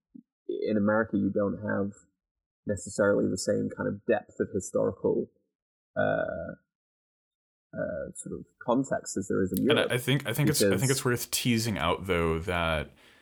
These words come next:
Speaker 2: America would have and does have a historical context that is as long as Europe's. We've just committed
Speaker 1: Yeah, it's
Speaker 2: ethnocide to get rid of it entirely.
Speaker 1: It's, it's just been sort of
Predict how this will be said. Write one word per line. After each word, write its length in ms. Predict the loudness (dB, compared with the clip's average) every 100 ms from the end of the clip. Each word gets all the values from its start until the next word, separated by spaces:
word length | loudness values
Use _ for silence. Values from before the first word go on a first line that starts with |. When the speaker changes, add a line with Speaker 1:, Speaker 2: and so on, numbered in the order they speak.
| _ _ _ _ _ -4
Speaker 2:
America 840 | 0 2 2 0 0 0 2 0 -2 -8
would 400 | -8 -4 2 2
have 440 | 2 0 2 0 0
and 320 | 0 0 -2 _ _
does 340 | 0 2 2 0
have 680 | 0 0 0 0 -2 -4 -2
a 140 | -2
historical 520 | -2 -2 0 2 0
context 680 | -2 -2 -2 -2 -2 -2 -2
that 140 | 0 2
is 180 | 0 -2
as 300 | -2 0 0
long 180 | 0 0
as 180 | 0 -2
Europe's. 560 | 0 0 -2 -2 -2 -4 -16 -20 _ _
We've 580 | -8 -2 0 0 0 -4
just 880 | -4 -2 2 2 2 2 0 0 -2 -4 _ _
committed 640 | -10 -2 0 2 4 2 4
Speaker 1:
Yeah, 140 | 2
it's 100 | 4
Speaker 2:
ethnocide 720 | 2 2 2 2 0 0 -2 -4
to 120 | -2
get 180 | -2 -2
rid 200 | 0 0
of 200 | 0 0
it 200 | -2 -2
entirely. 600 | -4 -2 -2 -2 -2 0
Speaker 1:
It's, 320 | 0 0 -6 -8 _ _ _ _ _ 0
it's 280 | 2 2 0
just 280 | 0 0 2
been 240 | 2 2 0
sort 200 | 0 0
of 140 | 0